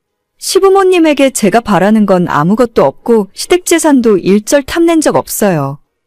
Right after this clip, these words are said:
제 인생은 제가 알아서 노력하며 살아갈 테니 시부모님은 당신들 노후만 신경 쓰며 사시길 바랬습니다.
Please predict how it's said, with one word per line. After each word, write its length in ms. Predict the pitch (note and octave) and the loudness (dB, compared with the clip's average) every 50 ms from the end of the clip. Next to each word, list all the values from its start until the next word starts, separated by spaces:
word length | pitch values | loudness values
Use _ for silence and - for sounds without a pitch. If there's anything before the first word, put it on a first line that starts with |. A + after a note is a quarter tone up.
| _ _ _ _ _ | _ _ _ _ _
제 200 | - - G#3+ G3+ | -4 0 2 2
인생은 460 | A#3 C#4 D#4 - F4+ E4 D#4+ D#4 D4 | 2 2 2 2 2 2 2 2 0
제가 400 | - - A3+ F#3 - A#3 D3 C#3+ | 0 -2 -2 0 2 2 2 2
알아서 340 | D3 F#3 A#3+ - - C4 A#3 | 2 0 0 0 0 -2 0
노력하며 560 | F3 F3 E3 F3+ B3+ C#4 - D#4 C#4+ B3 A#3+ | 0 0 0 0 0 0 0 0 0 0 0
살아갈 440 | A3+ - - E4+ F4 F4+ F4 F4 E4 | 0 -2 -2 0 0 2 2 0 0
테니 280 | - - D#4 B3+ A#3+ | 0 0 0 2 2
시부모님은 760 | A#3 - - F4 F4+ F4+ F4 E4+ D#4 C#4+ B3+ A3+ G3+ F#3+ F#3 F3 | 0 -2 -2 0 2 2 2 2 2 2 4 2 2 2 0 -2
당신들 560 | - - - E3 E3+ - A#3+ A#3+ A3+ A3 F#3+ D3 | -4 -4 -4 -4 -2 0 0 2 2 2 0 0
노후만 480 | D3 D3+ D#3+ F#3 G#3 G#3+ G3 F3+ E3 | -2 -2 0 2 2 2 2 0 -2
신경 400 | E3+ - - - E4+ F4 F4 F4 | -2 -4 -4 -2 0 0 0 0
쓰며 280 | E4 - - D4 C4+ B3 | 0 0 0 0 0 2
사시길 440 | A#3+ B3 G3 F#3+ - F3+ - E3 D#3 | 0 0 -2 -2 -2 -2 -2 -2 -2
바랬습니다. 840 | - G3 D3+ D#3+ G3 F#3+ - G#3 F3 D#3 C#3+ D3+ D3 D3+ D#3 - | -2 -2 -2 -2 -2 -2 -4 -4 -4 -4 -4 -4 -6 -6 -8 -10